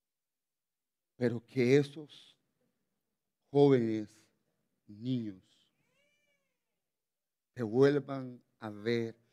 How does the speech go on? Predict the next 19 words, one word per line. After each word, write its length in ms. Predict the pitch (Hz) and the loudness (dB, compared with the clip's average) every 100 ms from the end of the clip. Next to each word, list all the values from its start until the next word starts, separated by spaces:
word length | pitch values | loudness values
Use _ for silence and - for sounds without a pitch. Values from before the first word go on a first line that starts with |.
| _ _ _ | _ _ _
a 100 | 110 | -16
los 300 | 101 - - | -16 -18 -20
ojos. 160 | 98 _ - - - _ _ _ _ _ _ _ _ _ _ _ _ _ _ _ _ _ _ _ _ _ _ _ _ _ _ _ | -20 _ -20 -20 -20 _ _ _ _ _ _ _ _ _ _ _ _ _ _ _ _ _ _ _ _ _ _ _ _ _ _ _
Yo 160 | 147 170 | 0 0
sueño 400 | - 180 190 - | 4 4 4 0
con 160 | 320 | 0
eso, 300 | 220 143 - | 4 2 0
hermano. 340 | 135 135 123 127 _ _ _ _ _ _ _ _ _ _ _ _ - - _ _ - | -2 -2 -2 -10 _ _ _ _ _ _ _ _ _ _ _ _ -20 -20 _ _ -10
Yo 120 | 139 | -8
sueño 680 | - 185 233 254 269 262 _ _ _ _ _ _ _ _ _ _ _ _ | 2 4 6 6 4 0 _ _ _ _ _ _ _ _ _ _ _ _
con 300 | 165 151 147 | 2 4 2
que 480 | - 151 147 147 _ _ - | 0 0 0 -2 _ _ -4
mi 300 | 147 147 208 | 0 4 4
hijo 200 | 214 381 539 - _ _ _ _ _ _ _ _ _ _ | 6 6 6 2 _ _ _ _ _ _ _ _ _ _
no 260 | - 123 175 | -8 2 6
vea 200 | 220 277 | 10 12
al 160 | 277 277 | 10 8
papá 320 | 269 262 262 | 2 6 6
intachable. 920 | 247 - 247 - 220 196 175 147 113 | 6 2 -8 0 4 4 4 2 -2